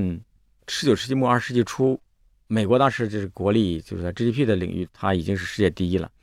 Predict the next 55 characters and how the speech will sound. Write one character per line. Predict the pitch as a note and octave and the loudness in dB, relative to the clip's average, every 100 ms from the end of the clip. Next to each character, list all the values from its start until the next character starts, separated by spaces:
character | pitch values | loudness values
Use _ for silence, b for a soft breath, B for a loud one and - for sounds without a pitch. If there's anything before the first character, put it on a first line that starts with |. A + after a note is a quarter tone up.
| _ _ | _ _
在 | - | -2
这 | A#2 | 0
当 | D3 D3+ | 2 2
时 | C#3+ | 2
的 | C#3 | 2
美 | G#2+ | 2
元 | D#2+ C#2 E2 | 0 -2 -2
呢， | F#2+ E2+ | -2 -2
其 | - F#2+ | -8 -8
实 | E2+ F#2+ F#2 F3 E3+ _ _ _ | -2 2 2 2 -8 _ _ _
在 | - A2+ F#2+ | -6 -2 0
国 | - G2 | 0 0
际 | A2 | 2
上 | G2 | 0
呢， | E2+ D2+ | -2 -6
其 | - | -8
实 | F2 | -8
地 | - A2 | 2 4
位 | F#2+ | 4
是 | F2+ F#2 E2+ - - | 2 -4 -6 -10 -6
比 | G#2 | -2
较 | - | -2
低 | - A2+ | 2 2
的。 | F#2 F#2 _ _ _ _ _ _ - | 2 -4 _ _ _ _ _ _ 2
当 | C3+ | 2
时 | C3 - A2 G#2 | 2 0 -2 0
在 | G2+ | -2
全 | F#2 - G#2+ | -4 0 0
球 | A2+ | 2
来 | G2+ F#2 | 0 0
说， | - E2+ | -2 -6
就 | - F2+ | -6 -14
是 | - | -6
大 | F#2+ | 0
家 | F2+ | 2
要 | F2+ | 0
看 | - G2 E2+ | 0 0 0
那 | E2+ | -2
个 | - G1+ - - | -6 -8 -8 -10
英 | - B2+ | -2 2
国 | G#2 E2+ | 2 2
的 | |
角 | E2 D#2+ | 0 -4
色 | - F2 | -4 -4
嘛。 | E2+ _ b b b b b b b | -6 _ b b b b b b b
然 | - G2+ | -12 -8
后， | G2 | -6
但 | - D#3 | -2 -2
是 | - C#3 C3+ A#2+ G#2+ F#2 _ _ - | -2 -2 2 4 2 -2 _ _ -2
英 | E3+ | 0
国 | C#3 B2 | 4 2
的 | |
角 | G2 A2 | 2 0
色 | G#2+ G#2 | 0 0
在， | G#2+ | 0